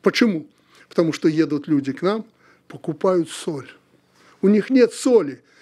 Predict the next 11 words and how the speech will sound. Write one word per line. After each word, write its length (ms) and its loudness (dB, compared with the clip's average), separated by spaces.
Великий 760 2
Запад, 760 -4
богатый 640 0
Запад, 440 0
соли 300 2
нет. 260 -2
И 80 -2
чтобы 320 2
люди 280 -2
не 140 0
говорили 640 2